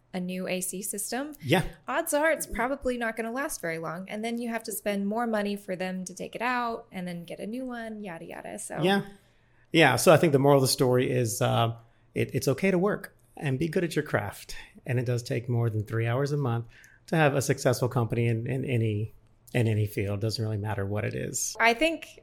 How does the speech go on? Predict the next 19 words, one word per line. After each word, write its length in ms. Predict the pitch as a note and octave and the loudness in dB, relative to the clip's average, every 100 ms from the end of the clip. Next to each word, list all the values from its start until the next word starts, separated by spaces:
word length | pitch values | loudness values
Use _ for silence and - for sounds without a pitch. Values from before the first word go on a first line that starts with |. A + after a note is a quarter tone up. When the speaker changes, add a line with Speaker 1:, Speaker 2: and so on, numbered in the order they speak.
| - | -10
Speaker 1:
I 60 | |
think 320 | G3+ A#3 A#3 - G#3 | -4 -4 -4 -6 0
all, 320 | G3 A3 A3 | 2 0 -2
all 180 | F#3+ G3+ | -4 -2
in 100 | G#3+ | -2
all, 340 | F3+ F3+ G3+ - _ _ | -2 -4 -8 -12 _ _
if 320 | - - G3+ G3+ | -6 -4 -4 -4
you 80 | |
see 180 | G3 A#3 | -4 -2
something 380 | A3+ A#3 A#3+ A3 | 0 0 0 0
on 80 | G#3 | 2
the 160 | G3+ | 2
internet 340 | G3 G3+ G#3 G3+ | 0 0 -2 -2
that 180 | G3+ - | -6 -4
seems 320 | A#3 A3+ A#3 | 0 0 0
like 100 | A#3+ | -2
a 80 | A3 | -4
quick 320 | - G#3+ - - | -4 -8 -6 -2
fix 440 | A#3+ B3+ - | -2 -2 -6